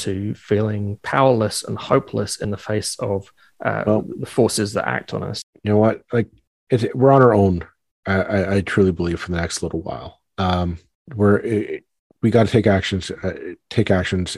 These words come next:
Speaker 2: and, and stand up and just say, "Enough is enough." I don't know if we'll do it. I don't know if the unions will have the,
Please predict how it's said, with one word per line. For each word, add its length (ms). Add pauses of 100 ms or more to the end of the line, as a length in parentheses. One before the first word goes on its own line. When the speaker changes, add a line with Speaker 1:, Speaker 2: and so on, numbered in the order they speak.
(120)
Speaker 2:
and, 380
and 100
stand 260
up 160
and 120
just 240
say, 260
"Enough 260
is 180
enough." 420
I 80
don't 120
know 140
if 180
we'll 180
do 220
it. 200
I 80
don't 140
know 100
if 180
the 340
unions 480
will 100
have 360
the, 340